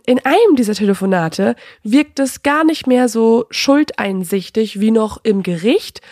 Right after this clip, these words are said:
oder in den anderen anfänglichen Telefonaten. Hier sagt Ruby nämlich Folgendes:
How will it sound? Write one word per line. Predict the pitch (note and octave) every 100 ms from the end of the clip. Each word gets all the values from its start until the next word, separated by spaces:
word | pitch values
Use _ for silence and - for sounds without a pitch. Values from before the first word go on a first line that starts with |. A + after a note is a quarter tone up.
| - - -
oder | A3+ A3 A3 -
in | G#3+
den | G#3+ -
anderen | D4 C4+ F#3+ F#3
anfänglichen | B3 C#4+ A3 G3 E3 E3+
Telefonaten. | F3+ D#3 - E3 D#3+ - - - - - - _
Hier | - B3+ D#4 E4+ D#4
sagt | G#3 A3+ A3 - -
Ruby | G3 G3+ G#3+ G#3+ G#3 B3
nämlich | G3 G3 F#3 F3+ F#3 -
Folgendes: | - - E3+ D#3 E3+ D#3+ E3+ -